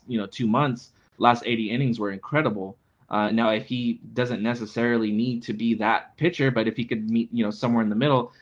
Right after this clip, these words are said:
a-, and it was really, it was, you know, the slider usage that really drove, um, that strikeout spike in the last two months for, for Alcantara. But, um, yeah, it, it, he, if he, even if he kinda regresses just a little bit there, if he's a strikeout per inning guy, and I'm getting, you know,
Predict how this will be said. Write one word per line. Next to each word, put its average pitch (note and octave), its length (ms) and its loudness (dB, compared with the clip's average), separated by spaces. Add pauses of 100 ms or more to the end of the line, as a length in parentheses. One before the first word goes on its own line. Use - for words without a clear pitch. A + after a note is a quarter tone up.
(140)
a-, G#2+ 200 2
and B2+ 120 4
it D3 60 8
was D#3 200 4
really, D3 240 4
it A#2 40 6
was, A#2 200 -2
you A2+ 80 -2
know, G2+ 100 0
the G#2 100 -6
slider A#2+ 440 2
usage G#2+ 440 -6
that F#2+ 180 -2
really G2+ 240 -2
drove, G#2+ 420 -2 (360)
um, G2+ 420 0 (100)
that G#2+ 280 0
strikeout A#2+ 680 -2
spike G2 340 -4
in G2+ 80 -4
the G2+ 80 -4
last G#2 300 -2
two G2+ 120 -6
months C3+ 280 -4
for, G2 300 -2
for G2 140 0
Alcantara. G2+ 460 -2
But, G2+ 240 -4 (400)
um, F#2+ 380 -2 (320)
yeah, C3 240 4
it, G#2+ 340 -4
it, G#2+ 60 -8
he, - 340 -6
if - 160 -8
he, G#2 160 -8
even A#2 240 4
if A#2+ 140 2
he A#2+ 100 -2
kinda B2 280 0
regresses A#2 500 0
just B2+ 180 -10
a G2+ 40 0
little A#2+ 200 0
bit A#2 220 0
there, C#3 160 6
if G#2+ 120 0
he's A2+ 140 -4
a G#2+ 60 -6
strikeout B2 480 0
per A#2 100 -6
inning A2 320 -2
guy, A#2 420 -2
and G#2+ 140 -8
I'm G#2 160 -6
getting, A#2 340 -2 (120)
you A2 140 -10
know, F#2 160 -12